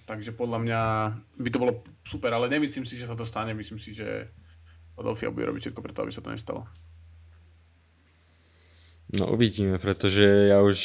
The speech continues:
Speaker 2: neviem, čo si mám o tom myslieť, keďže už aj Harden tam odchádza, aj Embiid tam odchádza, Harris je na predaj, všetci, e, vlastne vo Philadelphii je,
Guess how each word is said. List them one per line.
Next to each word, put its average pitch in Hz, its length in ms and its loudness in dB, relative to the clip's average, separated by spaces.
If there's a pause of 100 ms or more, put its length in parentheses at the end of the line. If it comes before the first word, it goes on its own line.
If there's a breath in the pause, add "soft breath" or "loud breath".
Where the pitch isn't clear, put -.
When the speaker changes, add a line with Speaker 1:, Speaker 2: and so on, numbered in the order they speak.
(380)
Speaker 2:
neviem, 110 320 2
čo 95 160 -4
si 87 80 -2
mám 95 160 2
o 95 80 0
tom 98 160 0
myslieť, 120 560 2
keďže 101 320 2
už 98 160 2
aj 107 160 4
Harden 110 400 4
tam 113 160 0
odchádza, 110 560 -2
aj 107 240 -2
Embiid 110 400 -4
tam 113 160 0
odchádza, 107 560 -2
Harris 107 320 -2
je 110 80 -2
na 107 160 -4
predaj, 107 560 0
všetci, 120 400 -2 (320 soft breath)
e, - 160 -4 (480)
vlastne 110 320 6
vo 120 80 8
Philadelphii 117 640 6
je, 117 200 6